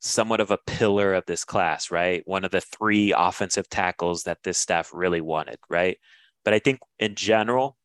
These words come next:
we're starting to see this offensive class come together with all the positions, right? They got quarterback. Uh, Nathaniel Joseph was a key playmaker they identified for this class.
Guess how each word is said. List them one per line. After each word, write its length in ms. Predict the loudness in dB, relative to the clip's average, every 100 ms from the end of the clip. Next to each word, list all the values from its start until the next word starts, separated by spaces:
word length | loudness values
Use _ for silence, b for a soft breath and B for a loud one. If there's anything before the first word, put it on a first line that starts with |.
| _ -8
we're 100 | -6
starting 400 | 0 2 2 2
to 60 |
see 280 | -2 -2 0
this 220 | 0 0 2
offensive 580 | 0 0 -6 -6 -10 -6
class 380 | -2 0 -2
come 220 | -6 -8 -8
together 600 | -6 0 2 2 0 -4 _ _ _ _ _ _ _ -2
with 200 | -2 0
all 200 | 2 2
the 100 | 2
positions, 800 | -2 -6 -4 -4 -4 -8 -10 -6
right? 300 | 0 0 0 -4 -10
They 120 | -4
got 200 | -2 -2
quarterback. 600 | 0 2 4 4 2 0 -4 _ _ _ _ _ -4
Uh, 300 | -2 -2 -4
Nathaniel 420 | -6 -4 -2 -4
Joseph 640 | -4 0 0 0 2 0 0
was 160 | -4 -4
a 60 | -6
key 320 | -8 -10 -10
playmaker 800 | -6 -2 -2 0 -2 0 0 0 -4 b b -4
they 120 | 0
identified 680 | 2 2 0 0 -2 0 0
for 180 | -2 -2
this 220 | -2 -4
class. 500 | -4 -2 0 -2 -6